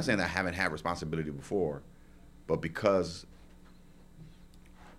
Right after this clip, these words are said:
I don't, I don't think we, it, it's almost, let me give you a gym analogy. Especially if you go to the gym regularly and you're working out,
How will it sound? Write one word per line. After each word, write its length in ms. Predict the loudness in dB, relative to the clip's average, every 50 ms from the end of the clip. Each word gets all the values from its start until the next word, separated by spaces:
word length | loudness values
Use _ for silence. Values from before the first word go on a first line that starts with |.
| 2
I 80 | 4 4
don't, 160 | 4 4 4
I 60 | 2 4
don't 160 | 4 2 2
think 200 | 2 2 2 2 2
we, 140 | 2 2 2 2
it, 240 | 0 -2 -2 0 0
it's 160 | 2 4 4
almost, 220 | 4 4 2 2
let 80 | 2 2
me 80 | 2
give 180 | 2 0 0 2
you 100 | 4 4
a 100 | 4 4
gym 260 | 2 2 2 2 2 2
analogy. 500 | 2 0 -2 -2 -4 -6 -8 -10 -12 -12 -14 -18 -20 -20 -20 -20 -20 -20 -20 -20 -20 -20 -20 -20 -20 -20 -20 -20 -20 -20
Especially 280 | 4 6 6 6 6 4
if 100 | 2 4
you 40 | 6
go 80 | 6 6
to 60 | 6
the 80 | 4 0
gym 240 | 2 2 2 4 6
regularly 500 | 6 6 6 6 4 2 0 -2 -4 -8 -10 -14 -20 -20 -20 -20 -20 -20 -20 -20 -20 -20 -20 -20 -20 -20 -20 -20 -20 -20 -20 -20 -20 -20 -20 -20 -20 -20 -20 -20 -20 -20 -18 -6 -2
and 560 | 0 0 0 0 0 0 -2 -2 -4 -6 -10 -10
you're 180 | -4 -2 0 2
working 280 | 2 2 2 2 2 2
out, 300 | 4 2 2 0 -4